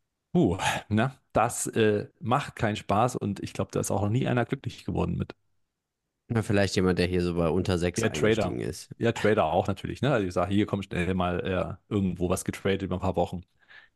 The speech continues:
Speaker 1: Alles schön und gut, kann man alles machen, aber so die langfristigen Investoren sehe ich jetzt hier nicht wirklich
Speaker 2: Nee.
Speaker 1: sinnig. Nee. Mein Flop der Woche ist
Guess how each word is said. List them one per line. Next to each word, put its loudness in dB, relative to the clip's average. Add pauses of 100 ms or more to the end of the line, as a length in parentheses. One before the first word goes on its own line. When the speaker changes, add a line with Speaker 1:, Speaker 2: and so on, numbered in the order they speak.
Speaker 1:
Alles 2
schön 4
und -2
gut, 4
kann -2
man -2
alles -6
machen, 0
aber 0
so -2
die -8
langfristigen 2
Investoren 0 (1120)
sehe 4
ich 0
jetzt -2
hier 0
nicht -2
wirklich 0
Speaker 2:
Nee. -18 (260)
Speaker 1:
sinnig. -4 (800)
Nee. -2 (800)
Mein 2
Flop 0
der 2
Woche 0 (240)
ist 0